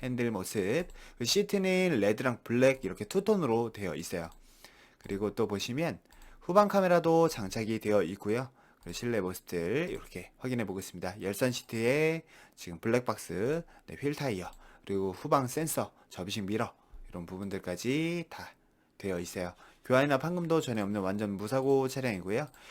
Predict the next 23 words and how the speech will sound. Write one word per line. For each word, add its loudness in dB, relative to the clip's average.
이어서 6
네, -2
수입 0
세단입니다. -2
이 -8
차량은 4
네, 0
포드 6
토러스 4
차량이고요. 0
차량 -2
번호 2
확인하시고 0
주행거리가 0
십삼만 0
구천 -4
킬로, -8
이천십 0
년 0
연식 -4
대비 2
주행거리가 -2
좋습니다. -2